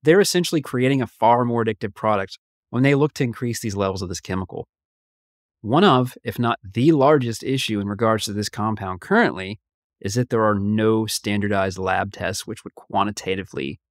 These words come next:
assay levels of this mitragynine pseudoindoxil. Gas chromatography can check these levels. However, at, right now, there's no commercial laboratory that tests for pseudoindoxil.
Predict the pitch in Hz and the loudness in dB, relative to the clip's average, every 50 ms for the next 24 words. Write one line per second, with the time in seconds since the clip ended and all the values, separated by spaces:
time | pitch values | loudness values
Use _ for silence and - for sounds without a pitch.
0 | _ _ - - - - 95 98 101 101 95 92 87 85 80 78 90 - - _ | _ _ -16 -12 -8 -4 -2 -2 -2 -2 -2 -4 -4 -4 -6 -8 -8 -8 -12 _
1 | _ _ _ - 87 92 98 87 - - 85 - - - - 98 104 101 107 104 | _ _ _ -16 -12 -10 -10 -12 -10 -12 -14 -12 -8 -4 -4 -4 -4 -4 -6 -6
2 | 98 92 92 - - 98 92 101 101 101 98 101 110 170 - - - - - _ | -6 -6 -8 -8 -8 -8 -6 -6 -6 -6 -4 -2 -2 -2 -2 -4 -12 -14 -16 _
3 | _ _ _ _ _ _ _ _ _ _ - - 135 127 - - - 139 135 120 | _ _ _ _ _ _ _ _ _ _ 0 2 2 2 0 0 -2 -2 0 0
4 | - 113 113 110 113 101 - 117 110 101 - 117 110 104 101 _ _ _ _ _ | 0 0 0 0 -2 -4 -6 -8 -8 -6 -4 -4 -4 -4 -6 _ _ _ _ _
5 | _ _ _ _ - - 139 127 - 131 120 107 113 110 104 98 101 101 101 - | _ _ _ _ 0 0 0 2 2 0 -2 0 0 0 0 0 -2 -4 -2 0
6 | 110 101 101 98 95 98 98 98 95 95 92 87 - _ _ _ 98 101 110 117 | 0 0 0 0 0 -2 -4 -2 -2 -4 -4 -6 -6 _ _ _ -4 -2 -2 -2
7 | 101 98 104 107 107 104 104 104 101 104 98 104 104 104 104 - 107 98 90 87 | 0 0 0 0 2 0 0 -2 -2 -2 -2 0 0 0 0 -2 -4 -4 -4 -4
8 | - 98 90 90 90 90 101 98 - - 95 90 92 92 92 78 - - 101 92 | -6 -6 -4 -2 -4 -4 -4 -10 -10 -8 -6 -6 -6 -6 -10 -10 -6 -4 -4 -4
9 | - - - - - 90 90 90 90 90 - _ _ _ _ _ _ _ _ _ | -4 -4 -8 -6 -6 -4 -2 -2 -4 -6 -6 _ _ _ _ _ _ _ _ _
10 | _ _ - - 113 107 90 92 90 - 92 90 95 - - 107 104 - | _ _ -8 -2 0 0 0 -2 -2 -2 -2 -2 -2 -4 -6 -10 -10 -10